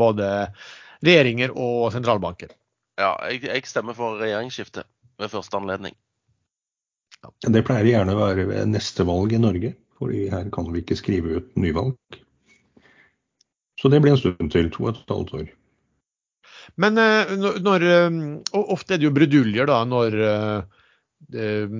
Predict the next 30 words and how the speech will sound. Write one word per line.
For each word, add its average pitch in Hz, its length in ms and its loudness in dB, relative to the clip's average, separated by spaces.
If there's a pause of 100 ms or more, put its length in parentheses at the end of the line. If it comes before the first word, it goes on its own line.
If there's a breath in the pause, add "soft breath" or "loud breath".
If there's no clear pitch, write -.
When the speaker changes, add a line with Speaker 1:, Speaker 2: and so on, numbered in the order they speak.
Speaker 1:
når, 110 240 -2
eh, 107 180 0 (480)
sentralbanken 127 560 2
i 123 60 -4
U 113 80 -2
S 101 100 -8
A, 98 120 2 (120)
eh, 107 640 -2 (100)
kommer 120 220 0
med 117 160 2
renten, 120 240 -4
og 156 80 2
ikke 165 160 4
akkurat 147 260 -2
alltid 127 300 -2
når 120 100 -2
de 123 80 -4
kommer 120 200 2
med 120 80 2
renten, 120 260 -6
men 123 100 -2
gjerne 127 220 2
ofte 127 260 -4
når, 110 240 -2
når 107 280 -6 (180)
det 107 100 -8
blir, 98 300 -2
eh, 98 160 -2 (420 soft breath)
intervju 123 540 6
etterpå, 131 320 4